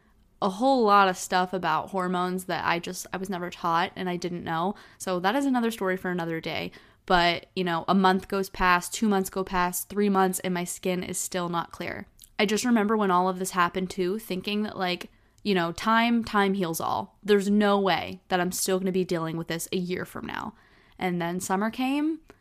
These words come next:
and I still was struggling with my skin. It was the worst it's ever been this summer. Nothing the dermatologist gave me helped. Like, I just, I felt like I was at such a loss, and I never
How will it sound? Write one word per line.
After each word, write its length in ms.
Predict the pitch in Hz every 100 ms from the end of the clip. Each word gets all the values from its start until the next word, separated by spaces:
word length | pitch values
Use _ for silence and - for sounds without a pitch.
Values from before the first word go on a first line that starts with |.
| _ _ -
and 260 | 196 190
I 160 | 185 196
still 760 | - - - 202 196 196 202 202 _ -
was 160 | 202 190
struggling 400 | 196 185 190 185
with 160 | 185
my 100 | 180
skin. 360 | 180 - 196 202
It 180 | 160 -
was 260 | 185 185
the 120 | 185 185
worst 520 | 180 196 196 202 226
it's 180 | 202 -
ever 360 | - 190 190 185
been 460 | 180 165 170 175 - _ _ _ -
this 160 | 175
summer. 420 | - 60 53 208 - _ _ -
Nothing 440 | 202 202 247 233
the 80 | 233
dermatologist 920 | 214 208 196 196 190 185 196 - -
gave 260 | 185 185
me 180 | 190 180
helped. 560 | 180 185 180 175 175 -
Like, 380 | 175 170 - -
I 180 | 185 185
just, 300 | 180 190 -
I 120 | 190
felt 580 | 196 - 208 196 196 - - - _ - _
like 120 | 226
I 40 | 226
was 100 | 214
at 120 | -
such 240 | - 190
a 60 | 208
loss, 680 | 180 165 165 180 226 - -
and 160 | 190 185
I 80 | 180
never 760 | 185 185 180 185 185 185 185